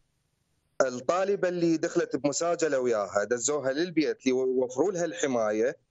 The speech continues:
إلها، دزوها للبيت الساعة ثلاثة الظهر،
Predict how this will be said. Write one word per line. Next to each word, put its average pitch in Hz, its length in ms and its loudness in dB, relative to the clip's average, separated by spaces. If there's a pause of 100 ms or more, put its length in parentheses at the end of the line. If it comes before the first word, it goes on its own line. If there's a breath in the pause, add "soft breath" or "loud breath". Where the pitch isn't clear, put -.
إلها، 135 360 -2 (1040)
دزوها 143 340 2
للبيت 170 300 0
الساعة 151 560 -2
ثلاثة 160 260 0
الظهر، 135 380 0